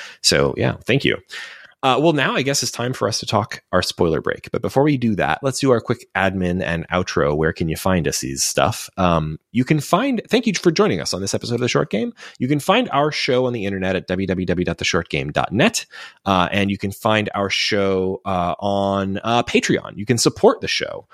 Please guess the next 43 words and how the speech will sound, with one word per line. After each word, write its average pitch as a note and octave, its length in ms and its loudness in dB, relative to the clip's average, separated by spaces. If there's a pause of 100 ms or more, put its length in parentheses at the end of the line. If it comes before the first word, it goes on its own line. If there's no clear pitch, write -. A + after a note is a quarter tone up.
(220)
for G2+ 480 2
even C3+ 180 -4
just E3+ 120 -6
a F#3 60 0
dollar C#3+ 400 2
a D3 60 0
month, D#3 240 -4
and B2+ 80 -4
you'll A#2 100 -2
get A2+ 140 0
immediate A2 340 0
access G2 360 -2
to G2+ 120 0
our D#2+ 100 2
Discord. F#3+ 540 -2
I G2+ 60 2
know G#2 100 2
everyone's A2 380 0
fleeing G#2+ 520 0
Twitter. C3 460 2
We'll - 180 -8 (200)
mention G2 300 2
the F2+ 60 2
Twitters D#2+ 360 0
in D#2+ 80 0
a D2+ 40 0
minute. D2+ 320 -2 (220)
We E2 100 -2
do A2 200 4
still - 220 2
have - 200 -2
one. D#2+ 260 0 (400)
Uh, D#2+ 280 2
it F#2 180 0
auto E2+ 300 2
posts. - 440 -2
I'm D#2 140 0
not D#2 220 -2
there C2 240 2
really. C2 360 -2 (360)
Um, G2 480 2
but, G#2 400 2
uh, F#2 320 0